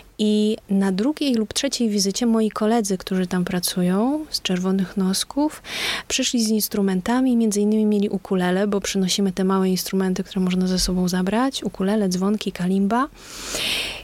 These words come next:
I zagrali, e, zagrali mu utwór muzyczny.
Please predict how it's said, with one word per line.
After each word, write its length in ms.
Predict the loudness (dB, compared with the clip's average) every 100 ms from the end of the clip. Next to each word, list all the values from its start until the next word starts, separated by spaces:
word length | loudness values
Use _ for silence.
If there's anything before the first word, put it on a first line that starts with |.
| -8 0
I 400 | 4 4 4 2 -2
zagrali, 840 | -2 0 2 2 2 4 4 2 0
e, 380 | 0 2 2 2
zagrali 440 | 0 0 2 2
mu 140 | 2 0
utwór 380 | -2 -2 -2 0
muzyczny. 640 | 0 2 0 -2 -4 -8